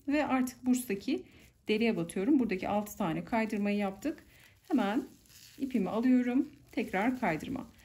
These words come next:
Bir sonraki sık iğneye batıyorum. Aynı deliğe geliyorum. Çünkü aynı deliğe iki kez batıyorum. Ve kaydırmamı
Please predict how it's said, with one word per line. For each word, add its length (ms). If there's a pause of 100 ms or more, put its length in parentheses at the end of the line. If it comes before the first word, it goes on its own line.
(320)
Bir 40
sonraki 380
sık 260
iğneye 280
batıyorum. 560
Aynı 520
deliğe 280
geliyorum. 480
Çünkü 240
aynı 320
deliğe 220
iki 180
kez 280
batıyorum. 540 (440)
Ve 80
kaydırmamı 720